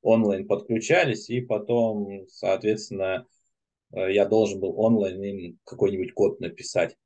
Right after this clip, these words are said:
по их задаче. Простенький довольно, например, там, не знаю, какую-нибудь, э, функцию сор-, сортировки или еще что-нибудь.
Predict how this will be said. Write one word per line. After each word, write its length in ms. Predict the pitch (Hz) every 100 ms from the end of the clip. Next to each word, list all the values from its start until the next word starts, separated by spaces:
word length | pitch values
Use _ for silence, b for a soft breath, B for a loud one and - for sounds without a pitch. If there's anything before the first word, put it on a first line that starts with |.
| _ _
по 120 | 92
их 120 | 87 87
задаче. 560 | 90 85 85 - - _ _ _ _ _
Простенький 520 | - 214 208 120 104
довольно, 400 | - 104 104 87
например, 380 | 82 82 - 95
там, 160 | - 85
не 100 | 90
знаю, 400 | 87 95 85 - _ _ _ _
какую-нибудь, 920 | - 101 104 98 90 87 90 87 -
э, 580 | 95 92 90 90 90 90 - _ _ _ _ _
функцию 760 | - 104 - - 92 87 85 - _
сор-, 320 | - 107 - -
сортировки 760 | - 90 - 95 92 85 -
или 120 | 82 87
еще 260 | 85 90
что-нибудь. 600 | 85 - 85 82 - -